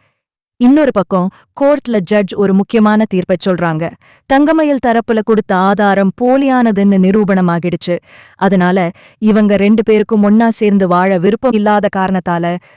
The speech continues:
டைவர்ஸ் கொடுக்கறதுல தப்பில்லைன்னு சொல்லி ஒரு முடிவுக்கு வர்றாங்க. ஆனா தங்கமயில் இதை கேட்டுட்டு கோர்ட்லயே மயங்கி விழுந்த மாதிரி நடிச்சு ஒரு பெரிய டிராமா பண்றாங்க. மீனாவுக்கு தெரியுது இது எல்லாம் நடிப்புன்னு.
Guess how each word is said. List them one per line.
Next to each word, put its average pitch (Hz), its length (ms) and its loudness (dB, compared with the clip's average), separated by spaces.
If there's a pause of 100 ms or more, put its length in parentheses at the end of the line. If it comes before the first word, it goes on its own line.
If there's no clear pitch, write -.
(140)
டைவர்ஸ் 254 480 2
கொடுக்கறதுல 196 460 0
தப்பில்லைன்னு 190 600 0
சொல்லி 185 340 -2
ஒரு 202 180 0
முடிவுக்கு 185 380 -2
வர்றாங்க. 160 400 -6 (520)
ஆனா 185 400 0 (400)
தங்கமயில் 254 560 2
இதை 202 160 2 (140)
கேட்டுட்டு 226 480 -2 (160)
கோர்ட்லயே 220 500 0
மயங்கி 208 420 2
விழுந்த 196 280 0
மாதிரி 185 300 -2
நடிச்சு 180 360 -2
ஒரு 202 140 -2
பெரிய 185 300 -2
டிராமா 180 320 -2
பண்றாங்க. 160 460 -4 (720)
மீனாவுக்கு 214 500 2 (100)
தெரியுது 185 440 0
இது 180 180 -4
எல்லாம் 180 320 -2
நடிப்புன்னு. 170 460 -2